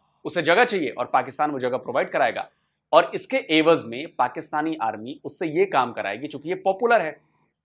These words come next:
ये पॉपुलर है मुसलमानों में और जबान भी एक जैसी है, तो ये आदमी उस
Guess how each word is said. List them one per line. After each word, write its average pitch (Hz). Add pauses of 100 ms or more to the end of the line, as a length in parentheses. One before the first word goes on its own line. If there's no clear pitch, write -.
(1200)
ये 135
पॉपुलर 190
है 220
मुसलमानों 180
में 131 (920)
और 123
जबान 135
भी 220
एक 208
जैसी 180
है, 127 (120)
तो 143
ये 160
आदमी 151 (760)
उस -